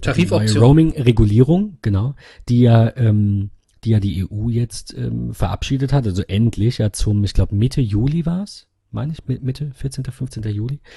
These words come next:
Speaker 2: ähm, die hat O two nicht ganz so umgesetzt wie, äh, wie gewünscht, denn, ähm, der Bundesverband der Verbraucherzentralen hat jetzt geklagt, ähm, weil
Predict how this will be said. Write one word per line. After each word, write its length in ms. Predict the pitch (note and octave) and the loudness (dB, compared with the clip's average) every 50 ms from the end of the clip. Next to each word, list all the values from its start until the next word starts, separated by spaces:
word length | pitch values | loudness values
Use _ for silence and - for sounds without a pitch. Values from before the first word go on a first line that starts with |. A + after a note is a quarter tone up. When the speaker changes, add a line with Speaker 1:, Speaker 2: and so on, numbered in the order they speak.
| - - - - - - - - - - | -20 -20 -20 -20 -20 -20 -20 -14 -4 4
Speaker 2:
ähm, 420 | C3+ C3 B2+ B2+ B2+ B2 A#2+ A#2 - _ _ _ _ _ _ - - - | 6 6 8 8 8 6 4 2 -2 _ _ _ _ _ _ -12 -4 0
die 160 | C3+ C#3 B2+ | 2 4 4
hat 240 | C#3+ D#3+ - - - | 4 2 0 -2 0
O 100 | C#3 C#3 | 0 0
two 320 | C3+ - - - - E3 | 0 -2 -6 -8 -4 -2
nicht 360 | E3 D#3 D#3+ E3 - - - | -2 0 0 -2 -2 -4 -4
ganz 260 | - D#3+ F3+ F3 - - | -2 -2 -2 -2 -2 0
so 180 | D#3+ D3 C#3+ | 0 0 0
umgesetzt 800 | - - D3+ D#3+ D#3 C#3+ C3+ A2+ A#2+ A#2 A2 - - - - - _ | 0 -2 -2 0 0 0 0 0 0 0 -2 -2 -6 -16 -16 -18 _
wie, 400 | - G#2 G#2+ G#2+ G#2+ G#2+ G#2+ G2+ - _ | -10 -6 -4 -4 -2 -2 -4 -6 -6 _
äh, 300 | - A2 G2+ G2 F#2 - - | -12 -8 -6 -6 -6 -8 -8
wie 280 | - G2+ G2 F#2+ G#2 - | -8 -6 -6 -6 -6 -6
gewünscht, 400 | - - G2+ B2+ C3+ - - - - - _ - - _ - - - - | -4 2 4 6 6 6 2 -2 -8 -18 _ -20 -20 _ -20 -16 -8 -2
denn, 300 | B2 A#2 A2 G#2+ A2 G#2+ - | 0 2 2 2 0 -2 -4
ähm, 380 | - G#2 G2 F#2+ F#2 F2+ F#2 F#2+ - - _ _ _ _ _ _ _ _ _ _ _ - - - - - | -4 -2 -2 -2 -2 -4 -6 -8 -12 -18 _ _ _ _ _ _ _ _ _ _ _ -18 -18 -16 -8 -2
der 160 | G#2+ G2+ G2 | -2 0 0
Bundesverband 580 | - D3+ D#3+ D#3+ C#3+ - - A2 G2+ G#2 G#2 G2 | 2 2 2 2 0 0 -2 -2 -2 -2 -2 -2
der 60 | F#2+ | 2
Verbraucherzentralen 840 | - G#2 G2+ A2+ C3 A#2+ B2+ - - F#2+ F2 - E2 D#2+ F2 F2+ E2+ | 0 2 2 2 0 0 -2 -2 -4 -4 -4 -4 -6 -6 -6 -6 -6
hat 120 | F#2 - | -6 -6
jetzt 280 | G2+ F#2 - - _ - | -6 -8 -10 -10 _ -12
geklagt, 640 | G2 - - G#2+ F#2 F#2 - _ - - - _ _ - | -10 -6 -4 -2 -2 -2 -4 _ -12 -20 -20 _ _ -10
ähm, 360 | F2+ F2 F2 F2+ F2 F2+ F#2 _ _ _ _ _ - | -8 -8 -8 -8 -10 -10 -14 _ _ _ _ _ -12
weil 360 | - F#2 F2+ F2+ F2+ F#2 - | -6 -4 -2 -2 -2 -2 -4